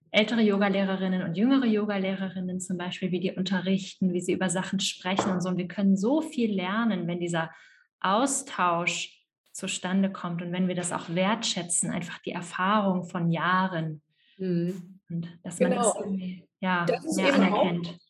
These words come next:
Speaker 2: Absolut. Und das ist auch ein Teil, finde ich, <clears throat> den wir mehr, äh, in den Fokus rücken müssen, wenn wir älter werden. Es gibt, wird ja nicht alles nur schlechter,
Speaker 1: Mhm.
Speaker 2: sondern genau das, was du sagst, dieses,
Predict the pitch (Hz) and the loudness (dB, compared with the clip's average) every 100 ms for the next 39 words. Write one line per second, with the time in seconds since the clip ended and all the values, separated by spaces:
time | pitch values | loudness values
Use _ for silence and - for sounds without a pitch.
0 | _ _ _ - 262 330 302 285 247 240 | _ _ _ -2 -2 2 2 4 6 6
1 | 269 277 - 226 359 359 262 233 220 254 | 4 4 4 6 8 6 6 2 2 4
2 | 254 247 233 - - - 240 262 330 381 | 2 2 0 0 -4 0 2 6 8 10
3 | 330 269 240 240 233 220 - _ 208 208 | 10 8 4 4 4 4 0 _ 0 2
4 | 214 240 240 226 - - - 208 208 208 | 4 2 2 0 -2 -6 0 4 6 4
5 | 220 208 208 - 262 269 262 240 233 220 | 4 2 0 0 0 -2 -2 -4 -2 -2
6 | 220 - - - _ - 202 247 285 262 | -2 -4 -12 -20 _ 0 2 2 0 0
7 | 208 196 202 - 196 208 196 190 202 220 | 2 4 4 4 2 2 2 0 0 -2
8 | - 254 254 196 214 226 220 220 214 208 | -4 -8 -10 -2 -2 0 0 0 -2 0
9 | 220 214 196 180 220 226 - 165 - _ | 0 0 0 0 -2 -4 -4 -10 -12 _
10 | _ _ - 190 170 190 214 220 226 214 | _ _ -2 0 2 0 2 2 2 0
11 | 202 226 220 254 247 - 226 - 214 214 | 0 2 2 4 2 0 -6 -4 -4 0
12 | 254 269 - - 196 214 196 196 - | 0 -2 -8 -8 -2 -2 0 -2 -6